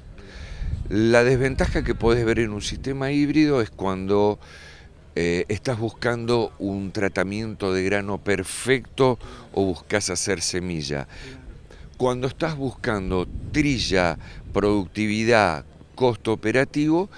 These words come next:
es un sistema que en el mundo se vende y también es muy utilizado.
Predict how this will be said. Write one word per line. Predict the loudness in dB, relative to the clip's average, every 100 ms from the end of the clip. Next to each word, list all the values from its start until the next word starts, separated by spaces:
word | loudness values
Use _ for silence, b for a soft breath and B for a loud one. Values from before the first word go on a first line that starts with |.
| B B
es | -6 -4
un | -4
sistema | -6 -2 0 2 2 2 0 -4
que | -4 0 0 0 -2 B B B B
en | 0 0
el | 0
mundo | -2 0 -2
se | 2 4
vende | 4 4 2
y | 2
también | 0 0 -2
es | -2
muy | -2 -2
utilizado. | -2 -4 -6 -4 -4 -2 -4 -6